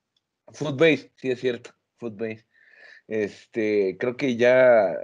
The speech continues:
ir a, a, a la calle y, y, y, y hacer deporte desde niños creo que ya se está perdiendo. Ya, el deporte ya lo haces con los dedos, ¿no? Ya, ya muchos ya solo juegan videojuegos de deportes, ya sea americano, de béisbol, de fútbol, de,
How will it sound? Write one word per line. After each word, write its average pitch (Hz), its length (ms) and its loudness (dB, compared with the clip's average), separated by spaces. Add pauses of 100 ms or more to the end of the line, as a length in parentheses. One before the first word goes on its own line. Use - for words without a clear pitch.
(360)
ir 127 220 2
a, 113 240 2
a, 98 140 -2
a 104 220 -4
la 104 200 -2
calle 113 440 -2
y, 98 240 -8
y, 101 220 -8
y, 98 500 -6
y 98 160 -4
hacer 107 360 0
deporte 117 640 0
desde 92 420 -4
niños 110 360 -6
creo 113 200 -4
que 107 100 -4
ya 101 100 0
se 95 60 -12
está 95 220 -4
perdiendo. 104 480 -2
Ya, 117 380 4 (220)
el 131 140 0
deporte 156 440 2
ya 151 140 6
lo 151 160 6
haces 151 220 0
con 110 180 -4
los 98 180 -8
dedos, 123 360 -4
¿no? 123 180 -10
Ya, 110 380 -4 (600)
ya 117 500 -2
muchos 127 400 -4
ya 123 140 2
solo 120 300 -2
juegan 123 360 -2
videojuegos 110 680 -4 (520)
de 101 140 -2
deportes, 127 560 -2
ya 120 160 2
sea 117 160 0
americano, 104 640 -4
de 92 140 -4
béisbol, 92 720 -2
de 90 140 -4
fútbol, 90 680 -4
de, 80 300 -6